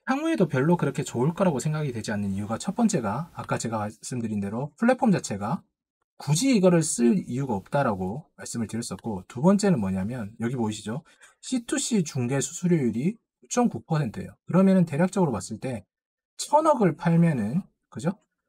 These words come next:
구십구억이 나온다는 이 얘기가 되는 건데, 이게 순이익으로 가야 되는 부분인데 뭐 여러 가지 재비용 같은 것들이 있겠죠.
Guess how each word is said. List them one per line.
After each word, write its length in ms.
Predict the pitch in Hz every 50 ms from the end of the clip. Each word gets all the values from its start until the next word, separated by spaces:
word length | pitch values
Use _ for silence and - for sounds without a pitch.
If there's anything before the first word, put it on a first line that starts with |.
| _ _ _
구십구억이 800 | - - 143 - 220 - - - - 135 139 175 214 233 240 202
나온다는 520 | 160 120 107 107 107 113 107 107 101 175 -
이 200 | 156 160 165 123
얘기가 240 | 107 214 247 226 190
되는 180 | 202 190 196
건데, 180 | 196 - - - -
이게 180 | 170 190 226
순이익으로 840 | 202 - - - 277 285 285 285 285 277 269 240 208 170 143 120 113
가야 240 | - - 110 113
되는 220 | 113 117 113 110 101
부분인데 480 | 101 113 104 117 113 104 101 104 123
뭐 140 | 117 104 101
여러 140 | 104 107 123
가지 160 | 143 151 135
재비용 480 | - - 131 135 151 202 220 220 220 196
같은 280 | 170 135 - - 139
것들이 300 | 123 113 98 - - 90
있겠죠. 600 | 90 - 175 - - 113 - - - 180 180 139